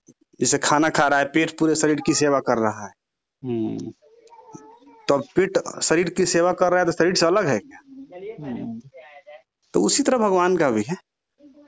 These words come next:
Speaker 2: तो
Speaker 1: एक
Speaker 2: उसी
Speaker 1: है
Speaker 2: में
Speaker 1: लेकिन एक नहीं है, दो है लेकिन दो नहीं है। पेट शरीर से एक है, लेकिन स-, आ, स-, आप स-, शरीर की सेवा कर रहा है, तो इसका मतलब थोड़ा ना कि
Speaker 2: वही
Speaker 1: शरीर से
Speaker 2: ना,
Speaker 1: अलग
Speaker 2: मान
Speaker 1: है।
Speaker 2: लीजिए हम हैं,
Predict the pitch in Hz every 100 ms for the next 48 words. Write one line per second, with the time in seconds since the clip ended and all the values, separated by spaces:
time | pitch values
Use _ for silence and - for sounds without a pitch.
0 | _ - _ - - 190 240 202 196 196
1 | 240 233 220 214 175 151 127 95 90 -
2 | 110 131 233 190 208 202 202 175 160 113
3 | 98 87 _ _ _ _ _ _ _ _
4 | _ _ _ - - - 427 214 - 185
5 | 196 196 180 190 196 175 160 156 143 127
6 | 127 113 90 87 - - - _ _ _
7 | - _ - 120 110 - 135 120 120 -
8 | - - - - - - - - 143 156
9 | 160 - 147 165 165 180 165 143 127 147
10 | 123 _ _ _ _ - - - - 131
11 | 151 156 175 190 208 151 147 175 185 190
12 | 170 175 185 185 180 175 170 156 170 156